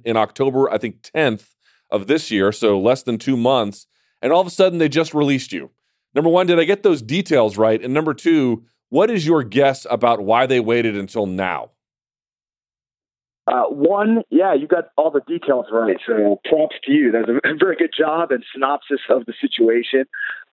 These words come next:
Speaker 2: Um, and two, I think it, it's just a combination of them getting rid of guys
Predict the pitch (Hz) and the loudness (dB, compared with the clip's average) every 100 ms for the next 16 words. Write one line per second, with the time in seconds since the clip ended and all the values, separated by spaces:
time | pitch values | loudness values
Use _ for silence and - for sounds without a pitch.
0 | - 104 104 101 98 101 - - 127 127 | 0 2 2 2 0 -2 -12 -2 0 2
1 | 123 123 120 120 - _ - - 208 190 | 2 2 -2 -8 -14 _ -6 -2 2 4
2 | 190 180 135 127 - 165 160 117 143 - | 4 2 -2 -4 -2 -4 -2 0 -2 -4
3 | - 127 - 143 - 139 135 127 131 - | -2 -2 0 -4 -2 -2 0 0 0 0
4 | 143 107 117 117 120 - - - - _ | -2 0 0 0 -2 -10 -20 -20 -20 _
5 | - 139 127 120 120 131 131 127 127 131 | 0 2 2 0 -2 0 0 0 0 0
6 | 143 151 | 0 -2